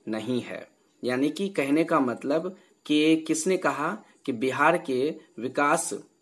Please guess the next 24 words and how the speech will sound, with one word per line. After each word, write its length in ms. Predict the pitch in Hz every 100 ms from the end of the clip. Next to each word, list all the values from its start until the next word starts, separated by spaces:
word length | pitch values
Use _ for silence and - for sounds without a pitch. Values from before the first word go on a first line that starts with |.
| _ _ _ _
के 140 | - 165
बिना 440 | 131 127 104 101 - 104
भारत 460 | - 123 180 202 -
का 280 | 120 135 - -
विकास 440 | 120 135 143 156 185 - _
संभव 720 | - 135 123 120 139 180 214 - _
नहीं 480 | 117 120 120 123 143
है, 260 | 101 92 - -
ये 80 | 113
बात 240 | 113 135 -
किसने 280 | 175 196
कहा? 340 | 185 131 98 - _ _ _
तो 60 | 127
जवाब 400 | 120 127 117 117
में, 200 | 127 185 196 - -
और 100 | 117
ये 80 | 123
दो 160 | 143
हज़ार 200 | 165 175
उन्नीस 320 | 170 131 143
का 100 | 147
पूछा 360 | 135 - 117 139
गया 120 | 120
प्रश्न, 420 | 113 107 123 139